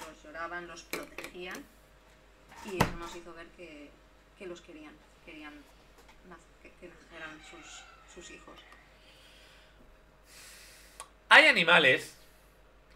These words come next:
Speaker 2: hay animales que ni siquiera se hacen cargo de sus hijos.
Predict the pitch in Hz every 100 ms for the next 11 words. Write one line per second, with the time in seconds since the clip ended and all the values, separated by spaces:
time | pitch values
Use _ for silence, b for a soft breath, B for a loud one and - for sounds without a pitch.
0 | - 208 262 254 175 175 165 160 - -
1 | 165 151 156 202 226 202 190 190 190 202
2 | 196 175 160 - 240 143 107